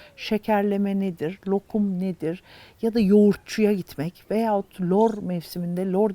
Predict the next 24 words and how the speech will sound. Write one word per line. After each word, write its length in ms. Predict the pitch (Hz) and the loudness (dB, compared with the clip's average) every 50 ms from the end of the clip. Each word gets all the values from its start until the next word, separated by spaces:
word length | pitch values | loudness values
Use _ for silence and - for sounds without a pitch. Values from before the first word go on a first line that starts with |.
| - - | -6 -8
nasıl 280 | 175 160 - - - | -10 -10 -10 -10 -10
yapılır 400 | 151 143 - 151 156 147 156 139 - | -10 -10 -10 -10 -10 -10 -10 -10 -10
görmek, 500 | 147 143 - - - - 175 - - - - - - - - - - - _ - | -12 -12 -10 -10 -8 -8 -8 -10 -10 -16 -20 -20 -20 -20 -20 -20 -20 -20 _ -6
e, 360 | 175 175 170 165 160 156 151 156 175 | -4 -4 -4 -4 -6 -6 -8 -6 -2
veyahut 520 | 202 233 240 214 196 196 202 202 - - | -2 0 0 0 -2 -4 -4 -6 -6 -10
işte 260 | - - - - 226 | -12 -12 -10 -8 -8
küçük 360 | 208 - - - - 240 - - | -8 -8 -8 -10 -10 -8 -4 -4
başka 340 | 196 170 - - 220 226 | -4 -4 -6 -4 -2 0
lokantalara 640 | 226 190 - - 185 165 151 - - 143 143 139 - 156 | 0 -2 -2 -4 -6 -6 -6 -8 -10 -10 -10 -10 -12 -12
gitmek. 460 | - - - - - - 98 160 208 - - - - - - - - _ | -14 -16 -18 -18 -14 -12 -10 -10 -10 -12 -16 -20 -20 -20 -20 -20 -8 _
Yani 300 | 233 220 233 240 226 208 | 0 2 4 4 2 2
her 180 | 180 214 247 269 | 2 2 2 2
şey 300 | 262 - - 247 233 202 | 2 0 0 0 0 2
benim 260 | 208 220 226 240 240 226 | 2 4 6 6 6 6
yaptığım 460 | 208 202 196 - - 220 202 196 190 | 4 2 -2 -4 -4 -4 -2 -2 -2
değil. 160 | 175 170 160 170 - _ - | -4 -6 -8 -10 -14 _ 2
Bu 120 | 339 392 | 4 4
coğrafyada 640 | 415 - 254 226 202 196 196 - - 196 208 262 262 - | 4 4 2 2 2 2 0 -2 -4 -6 -6 -6 -6 -6
kim 320 | - - 302 302 294 254 | -6 -6 -4 0 2 4
neyi 240 | 240 247 240 240 226 | 4 6 4 4 4
nasıl 280 | 214 240 247 - - 240 | 4 2 2 0 0 -2
yapıyorsa 520 | 185 165 - - 120 123 156 - - - - - | -2 -2 -4 -6 -8 -8 -8 -8 -10 -12 -10 -4
iyi 220 | - 214 226 262 269 | 0 0 2 2 2
örneklerini 840 | 156 185 190 180 170 170 165 _ - 160 160 160 156 180 240 285 | 2 0 0 -2 -2 -4 -6 _ -6 -4 -4 -4 -2 -2 -2 -2